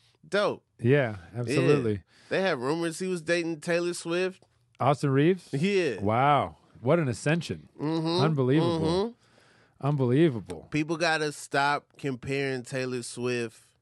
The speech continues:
Speaker 1: to Michael Jackson. That's gotta stop.
Speaker 2: That, I, the kid didn't even know that was happening.
Speaker 1: It, it's not happening. It's, it's an agenda.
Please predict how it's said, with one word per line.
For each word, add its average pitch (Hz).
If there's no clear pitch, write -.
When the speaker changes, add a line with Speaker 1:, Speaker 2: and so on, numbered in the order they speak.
Speaker 1:
to 127
Michael 113
Jackson. 98
That's 117
gotta 113
stop. -
Speaker 2:
That, 120
I, 120
the 120
kid 147
didn't 123
even 127
know 117
that 107
was 107
happening. 120
Speaker 1:
It, 131
it's 120
not 151
happening. 113
It's, 127
it's 131
an 131
agenda. 120